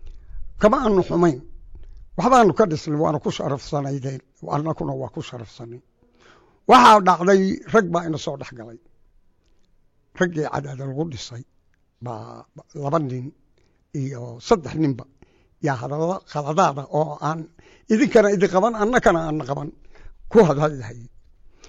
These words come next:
Mid waa mida ninka, eh, la yiraahdo, eh, eh, muxuu ahaa, ba-, ba-, afhayeenka, eh, la yiraahdo, eh, ba-, afhayeenka dhallinyarada isku sheegahayay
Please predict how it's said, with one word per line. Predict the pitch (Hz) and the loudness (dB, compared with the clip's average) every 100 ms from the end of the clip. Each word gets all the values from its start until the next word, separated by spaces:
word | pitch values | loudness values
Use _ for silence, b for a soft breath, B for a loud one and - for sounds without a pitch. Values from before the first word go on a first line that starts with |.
| b b | b b
Mid | 196 | 0
waa | 247 233 | 4 4
mida | 247 277 220 | 4 4 2
ninka, | 247 196 202 - 220 | 2 2 2 0 -4
eh, | 175 | -4
la | 160 165 | 0 0
yiraahdo, | 170 156 160 156 156 151 170 | 2 2 2 2 0 -4 -8
eh, | 143 131 123 - b b b - | -8 -8 -12 -18 b b b -14
eh, | 156 135 123 117 - - - _ _ | -8 -8 -8 -14 -18 -20 -20 _ _
muxuu | 147 156 170 | -8 -4 -2
ahaa, | 147 143 131 - _ _ _ _ _ _ _ _ _ _ 349 _ _ _ _ _ _ _ _ - | -2 -6 -8 -14 _ _ _ _ _ _ _ _ _ _ _ _ _ _ _ _ _ _ _ -6
ba-, | 156 147 | -4 -4
ba-, | 135 | -6
afhayeenka, | - - 160 180 208 - 143 117 _ _ _ | -6 -2 4 6 4 2 -8 -10 _ _ _
eh, | - 139 123 | -10 -8 -8
la | 143 | -6
yiraahdo, | 143 147 139 143 151 | -2 0 -2 -4 -6
eh, | 151 | -6
ba-, | 143 143 | -6 -6
afhayeenka | 139 - 160 196 175 | -4 2 4 4 2
dhallinyarada | 170 147 147 160 170 139 - - - _ - - - _ _ - | -2 0 4 6 6 4 -2 -20 -20 _ -20 -20 -20 _ _ -6
isku | 170 226 | -2 -2
sheegahayay | - 160 139 110 107 | 4 4 2 -4 -12